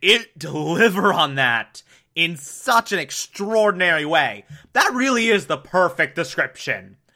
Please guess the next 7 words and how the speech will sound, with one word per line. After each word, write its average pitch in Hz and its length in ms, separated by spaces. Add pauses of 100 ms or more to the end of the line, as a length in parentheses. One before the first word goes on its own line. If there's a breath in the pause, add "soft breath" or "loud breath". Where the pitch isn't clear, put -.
(320 soft breath)
of 160 260
this 151 220
episode. 104 720 (480)
A 147 180
brilliant 214 680
twenty-two 185 520
minutes - 560